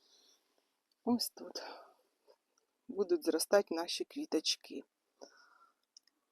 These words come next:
Ну, ще, може, щось там підсажу.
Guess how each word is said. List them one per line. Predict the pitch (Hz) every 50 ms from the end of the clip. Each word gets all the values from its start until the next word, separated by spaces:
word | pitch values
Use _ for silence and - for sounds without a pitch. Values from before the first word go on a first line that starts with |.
| _ _ _ _ _ _ _ _ _ _ _ _ _ _ _ _ _ _ _ -
Ну, | 339 285 -
ще, | - - - 220 202
може, | 196 180 170 156 156 160
щось | - - - 165 156 - - -
там | - 170 160 156 - _ _ _ _
підсажу. | - 156 - - - - 175 165 160 160 160 156 160